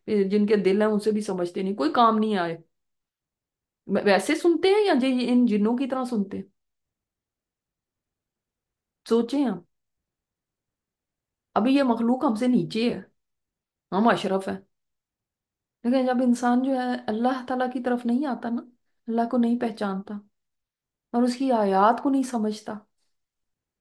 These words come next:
तो वो इन, इनसे भी नीचे हो जाता है। मैंने आपको बताया, चौपायों से भी नीचे अल्लाह ताला ने फरमा दिया, कान आंखें नहीं इस्तेमाल करने तो कुछ नहीं हो तुम अल्लाह की नजर में। तो ये लोग, पूरी बात इन्होंने सुनी।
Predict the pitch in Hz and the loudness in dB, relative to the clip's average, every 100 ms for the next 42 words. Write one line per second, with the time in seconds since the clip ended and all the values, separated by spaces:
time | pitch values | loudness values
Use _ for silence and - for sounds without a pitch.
0 | - 254 285 269 254 - 269 294 339 311 | -10 -4 -2 0 -2 -2 0 0 0 2
1 | 285 208 220 208 180 190 - 226 _ _ | 2 0 -2 -2 -4 -8 -12 -16 _ _
2 | _ _ _ _ _ _ _ _ _ 220 | _ _ _ _ _ _ _ _ _ -2
3 | 233 233 233 233 240 254 262 202 196 220 | 0 0 -2 0 -2 -2 -2 0 0 0
4 | 247 247 240 220 214 220 208 214 208 208 | 0 0 0 0 -2 -4 -4 -4 -4 -4
5 | 208 208 196 190 196 208 208 226 233 240 | -6 -8 -10 -10 -10 -12 -6 -2 0 0
6 | 233 220 240 220 226 285 254 240 226 220 | -2 -2 -4 -4 -2 -2 -2 -2 -2 -4
7 | 233 233 269 311 247 285 285 247 214 202 | -4 -4 -4 -6 -4 -4 -2 -2 -4 -6
8 | 190 - - 214 220 - 240 - _ _ | -6 -8 -10 -14 -12 -14 -14 -18 _ _
9 | _ _ _ _ _ _ _ _ _ _ | _ _ _ _ _ _ _ _ _ _
10 | 277 240 285 370 320 311 370 381 - - | -2 2 4 4 4 2 2 0 -4 -14
11 | _ _ _ 294 330 415 494 508 294 254 | _ _ _ 0 4 4 4 0 4 4
12 | 277 302 285 277 269 233 220 208 | 6 4 4 4 0 -2 -2 -4